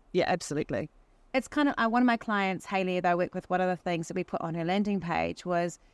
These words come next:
Speaker 2: she uses a phrase quite a lot, you know, "Don't make your business feel like a noose around your neck." And she says it all the time, but it wasn't on her website. I'm like, if you say it all the time, some people will not like that. Some people will find that that's really affronting,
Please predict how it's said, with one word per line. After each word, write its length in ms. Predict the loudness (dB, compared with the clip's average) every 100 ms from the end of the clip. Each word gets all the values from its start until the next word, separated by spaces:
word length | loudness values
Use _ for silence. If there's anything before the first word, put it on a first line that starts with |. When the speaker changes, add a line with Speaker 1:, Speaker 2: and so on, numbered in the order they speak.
| -20
Speaker 2:
she 180 | -4 -2
uses 400 | 2 0 0 -4
a 60 | -6
phrase 280 | -2 -2 0
quite 180 | -4
a 40 | 0
lot, 280 | 0 0 -2
you 60 |
know, 140 | -4 -2
"Don't 220 | -2 -2
make 180 | -4 -4
your 60 | -4
business 380 | -4 -4 -8 -4
feel 120 | -2
like 180 | -2 -2
a 40 |
noose 260 | -4 -4 -4
around 260 | -4 -2
your 80 | -4
neck." 340 | -2 -2 -4 -8
And 120 | -6
she 80 | -6
says 240 | -2 0
it 60 | 0
all 80 | -2
the 60 | -4
time, 380 | 0 0 0 -4 _ _ -6
but 80 | -4
it 80 | 0
wasn't 280 | 0 0
on 160 | 0 0
her 160 | 0 0
website. 460 | 0 -2 -6 -6 -8 _ _ _ -6
I'm 140 | 0 4
like, 160 | 2 0
if 100 | -4
you 60 | -2
say 180 | 2
it 40 | 2
all 60 |
the 60 | 2
time, 500 | -2 2 2 2 -4 -6 _ -14
some 220 | 2 2
people 240 | 2 0
will 120 | 0 0
not 200 | 0 2
like 280 | 2 2
that. 340 | -4 -6 -8 -16
Some 180 | -4 -2
people 200 | 0 0
will 60 | 0
find 260 | 2 0
that 80 | 0
that's 220 | -4 -4
really 200 | -4 -4
affronting, 600 | -4 -2 -2 -2 -4 -6